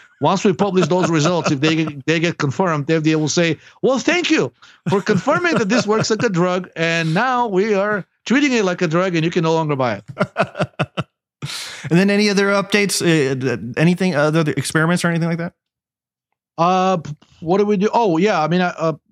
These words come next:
Speaker 1: I remember I sent you the screenshot that the vitamin B one and B two combo
Speaker 2: Mm-hmm, mm-hmm.
Speaker 1: stopped the cancer.
Speaker 2: Mm-hmm, mm-hmm.
Speaker 1: Now we're re-, we're repeating that study with the higher dosage of B one. I'm hoping that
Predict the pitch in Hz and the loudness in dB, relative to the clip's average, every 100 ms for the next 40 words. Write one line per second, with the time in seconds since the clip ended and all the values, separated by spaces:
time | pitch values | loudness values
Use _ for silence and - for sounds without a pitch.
0 | 160 156 - 156 160 156 190 196 185 196 | -14 -14 -6 -2 -2 0 2 2 2 2
1 | 185 170 - 180 185 196 190 170 151 147 | 2 0 0 2 2 0 0 -2 0 0
2 | 135 160 175 175 160 147 170 170 170 156 | 2 2 2 0 0 0 0 0 0 0
3 | 160 175 156 156 170 170 170 131 131 - | 0 -2 -2 0 2 2 0 -2 -4 -2
4 | 131 160 - 180 180 180 196 202 117 131 | 0 0 -2 -2 0 0 0 0 -2 -4
5 | 123 143 165 185 175 170 - 151 156 160 | -4 -2 0 2 0 0 -2 0 2 2
6 | 160 156 208 196 185 - 190 185 156 139 | 0 0 2 2 0 0 2 2 0 -2
7 | - 156 180 170 156 156 170 156 120 143 | -2 0 0 0 0 0 0 -2 0 0
8 | 175 160 170 175 135 156 160 165 156 143 | 2 0 0 0 0 0 0 2 2 0
9 | 127 | -4